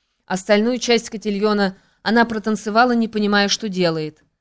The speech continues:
За ужин она села с Облонским и с каким-то офицером. Ртищев уехал сейчас же после котельона. Молодая девушка рассеянно слушала комплименты своих соседей и несколько раз взглядывала на Владимира,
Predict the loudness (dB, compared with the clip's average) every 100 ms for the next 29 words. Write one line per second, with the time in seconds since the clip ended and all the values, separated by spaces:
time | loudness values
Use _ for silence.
0 | _ _ _ 0 6 6 6 4 4 4
1 | 2 -2 -4 0 0 0 -2 -4 -6 -6
2 | -8 -4 -4 -2 0 -2 -2 -6 0 0
3 | -2 -12 _ _ _ -16 -6 -2 -2 -2
4 | -4 -2 -2 -4 -12 -6 2 2 2 -6
5 | -8 -10 -8 -2 0 2 2 0 -8 _
6 | _ _ _ 0 2 4 4 4 2 0
7 | -4 -2 -2 0 -2 -2 -4 -8 -8 -8
8 | -6 -6 -2 0 0 -2 -6 -4 -2 -2
9 | 0 2 2 0 -6 _ _ _ _ 0
10 | 2 2 0 -2 4 4 4 0 -8 2
11 | 4 4 2 0 2 2 2 2 2 2
12 | 0